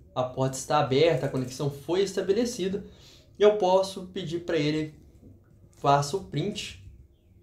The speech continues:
É, eu vou usar utilizando formatação de strings. Nesse caso, eu quero que ele faça o, o print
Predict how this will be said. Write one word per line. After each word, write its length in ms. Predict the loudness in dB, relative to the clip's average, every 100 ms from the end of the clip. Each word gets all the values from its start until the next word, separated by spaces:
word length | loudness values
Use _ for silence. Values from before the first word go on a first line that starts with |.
| -16 -2
É, 240 | 2 4
eu 80 | 4
vou 140 | 4
usar 540 | 4 4 4 4 2 0
utilizando 600 | -2 -2 -2 -2 -2 -4
formatação 760 | -2 -2 0 0 -2 -2 -2
de 100 | -2
strings. 600 | -6 -6 -4 -4 -6 -14 _ _ -6
Nesse 240 | -4 -4
caso, 400 | 2 4 4 2 -8 _ _ -8
eu 60 |
quero 220 | 0 0 0
que 60 |
ele 80 | 0
faça 260 | 2 2 -2
o, 480 | -6 -2 0 0
o 40 | -4
print 520 | -6 -4 -4 -6 -16